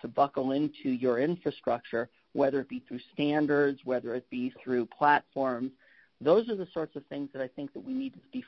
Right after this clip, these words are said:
focusing on, because we don't have enough money to build dedicated, uh, uh, federal systems any longer for everything that, um,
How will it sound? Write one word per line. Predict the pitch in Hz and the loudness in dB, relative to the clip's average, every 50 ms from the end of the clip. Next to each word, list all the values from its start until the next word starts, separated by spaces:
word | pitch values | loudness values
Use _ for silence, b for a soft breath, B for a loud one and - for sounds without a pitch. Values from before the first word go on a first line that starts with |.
| - | 2
focusing | - 170 240 247 - - - - 135 127 123 | 4 4 4 4 0 -6 -2 0 0 0 0
on, | 120 120 123 117 120 135 B B B B B - - | 2 2 0 0 -2 -4 B B B B B -10 -6
because | 285 277 - - - - - 147 143 131 - | -6 -6 -6 -8 -6 2 4 4 4 4 2
we | 151 147 | 0 2
don't | 143 170 175 196 - - - | 4 4 4 4 2 -2 -6
have | - 165 160 156 | -4 -2 -2 -2
enough | 151 151 151 139 - - | -2 -4 -4 -6 -6 -6
money | 127 131 139 143 135 120 120 123 - _ _ _ _ _ _ _ _ - | -4 -2 -2 -2 -2 -4 -8 -12 -16 _ _ _ _ _ _ _ _ -10
to | 131 | -8
build | 123 123 151 147 143 139 135 123 - - 127 123 | -2 2 4 4 6 4 2 0 -6 -16 -12 -4
dedicated, | - 147 143 151 - - - 147 139 135 127 135 127 131 127 127 _ _ _ _ _ _ _ - | 0 0 0 -2 -4 -12 -10 -6 -6 -6 -4 -4 -4 -4 -6 -8 _ _ _ _ _ _ _ -10
uh, | 131 120 120 120 - _ _ _ _ _ _ - | -8 -6 -6 -6 -8 _ _ _ _ _ _ -10
uh, | 135 123 120 123 123 - - | -8 -8 -8 -10 -12 -8 -6
federal | 143 131 120 127 127 - | -6 -4 -4 -6 -6 -6
systems | - 127 - - 120 120 120 117 | -10 -10 -10 -10 -12 -12 -10 -8
any | 123 123 123 120 120 117 | -8 -6 -6 -8 -6 -4
longer | 123 127 131 131 127 120 120 113 117 - - | 0 0 0 0 -2 -4 -6 -8 -8 -8 -6
for | 131 - - - | -6 -6 -6 -4
everything | 131 123 127 135 135 131 - - 113 110 117 123 | -6 -2 -2 -2 -2 -4 -4 -6 -6 -6 -6 -6
that, | 117 120 117 113 _ _ _ - - | -4 -4 -4 -6 _ _ _ -12 -10
um, | 123 120 113 113 - - - | -8 -6 -6 -8 -8 -10 -12